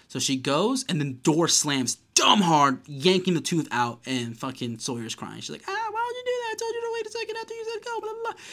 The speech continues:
And we're at the day of the, um, of the sleepover. Her friends are there. Uh, Sawyer is playing some kind of PlayStation game on the T V. I, for some reason, I thought this was, like, a Sony movie,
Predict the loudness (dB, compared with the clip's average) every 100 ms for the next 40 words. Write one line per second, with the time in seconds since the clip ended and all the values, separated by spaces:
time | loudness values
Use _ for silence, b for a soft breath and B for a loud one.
0 | B B -6 -4 -4 -6 -8 -12 -8 -2
1 | -2 0 0 0 0 4 6 8 4 -4
2 | -6 -2 -2 -4 -4 -2 -2 -4 -6 -2
3 | 0 0 0 0 -4 -8 -12 -8 -6 -2
4 | 0 0 -2 -4 -6 -8 B B B -6
5 | -2 0 0 0 -2 -4 -2 0 -2 -6
6 | _ -4 -2 2 2 2 -4 -4 -6 -18
7 | -20 -14 -12 -10 -8 -6 -4 -4 -6 -8
8 | -12 -10 -6 -6 -4 -2 -2 -2 -2 -4
9 | B B B B -6 -2 0 2 4 4
10 | 2 0 2 0 0 -4 -4 -4 -2 -2
11 | -4 -8 -4 -2 -2 -4 -4 -4 -4 -4
12 | -6 -6 -10